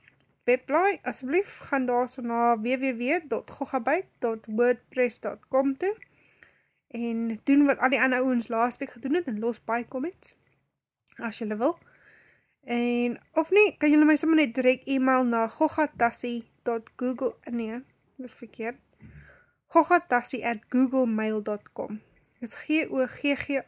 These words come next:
A T A S S I E at googlemail dot com.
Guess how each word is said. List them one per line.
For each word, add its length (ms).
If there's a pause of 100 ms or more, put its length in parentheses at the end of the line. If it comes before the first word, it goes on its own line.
A 240 (640)
T 220 (120)
A 280
S 300
S 360
I 200
E 320 (460)
at 240
googlemail 800 (140)
dot 260
com. 280